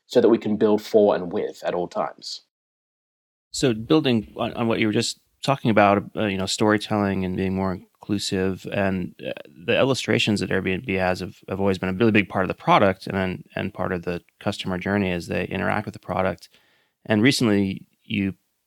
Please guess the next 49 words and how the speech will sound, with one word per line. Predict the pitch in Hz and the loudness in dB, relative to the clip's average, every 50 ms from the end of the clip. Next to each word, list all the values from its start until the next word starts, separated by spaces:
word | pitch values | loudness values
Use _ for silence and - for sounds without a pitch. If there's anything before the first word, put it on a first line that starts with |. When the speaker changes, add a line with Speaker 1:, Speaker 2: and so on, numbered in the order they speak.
| _ _ - | _ _ -8
Speaker 2:
put | 120 - | -6 -2
together | 107 101 101 98 92 | 2 2 2 2 2
some | - - 101 | -2 -4 -4
new | 98 95 | -6 -6
standards | - - 98 98 101 104 120 117 - | -6 -6 -4 -2 0 0 0 -2 -4
for | - - 104 | -4 -4 -4
illustrations. | - 98 101 98 92 - - 110 107 110 - - 104 101 101 - | -2 -2 -2 -4 -6 -4 -2 -2 -2 -2 -2 -2 -4 -4 -4 -4
Could | 117 139 | -4 -4
you | 156 | 0
talk | - 151 147 - | 2 0 0 2
a | 139 | 2
little | 127 113 113 107 | 2 4 4 2
bit | 107 - _ _ - | 2 -2 _ _ -10
about | - - 98 - 104 | -4 -4 -2 -2 0
how | 101 101 | 0 0
that | 101 - - | 0 0 -2
came | - 113 101 | -2 -2 -2
about | 98 92 92 92 95 101 - - | -2 0 0 0 0 0 -2 -4
and | - 98 95 98 | -6 -6 -4 -4
what | 95 - - _ | -6 -6 -8 _
some | - - - 101 | -16 -10 -6 -4
of | 98 95 92 | -4 -4 -2
the, | 92 95 95 92 92 | -4 -4 -4 -2 -2
uh, | 92 95 101 104 - _ - 170 | -2 -4 -4 -6 -10 _ -20 -12
the | - - | -10 -10
effects | - - - 110 - - - - | -8 -2 -2 -2 -2 -4 -8 -6
might | 123 123 | -6 -4
have | 127 127 | -4 -4
been? | - 160 165 - _ _ _ _ _ _ _ _ _ _ _ _ | -6 -6 -8 -8 _ _ _ _ _ _ _ _ _ _ _ _
Speaker 1:
So | - - - 202 220 208 170 | -6 0 4 6 6 6 6
this | 139 202 208 - - | 6 4 4 4 6
was | 254 202 147 | 6 6 6
the | 135 131 | 6 6
work | 117 127 123 120 117 - - | 8 8 8 8 6 2 2
of | 117 110 104 98 95 95 92 92 90 - | 4 6 8 8 8 6 4 2 -4 -2
Jennifer | - 123 127 156 175 - - 143 120 110 101 | 4 6 6 6 6 6 6 8 8 8 8
Hom, | 95 110 113 104 87 78 78 | 8 6 6 6 4 0 -4
who | 82 104 107 | 0 4 4
is | 104 104 95 - - | 4 4 4 0 -6
one | - 101 120 120 120 | 0 2 4 4 4
of | 117 | 4
the | 113 104 101 95 - _ - - 110 117 | 4 2 2 0 -2 _ -12 -8 -6 -2
first | - - 139 143 139 - - | 6 8 8 8 8 6 4
lead | 113 113 104 | 4 6 6
illustrators | 104 104 104 - - - 92 82 82 82 80 - | 4 2 2 0 -4 -2 -2 -2 -2 -4 -2 0
at, | 92 95 92 - - - - - - - | 2 2 2 0 -2 -8 -12 -12 -10 -8
at | 101 95 - | -8 -6 -6
the | 104 | -6
company. | - - 113 135 143 - 98 87 - - - | -2 0 0 0 0 0 -4 -6 -6 -10 -14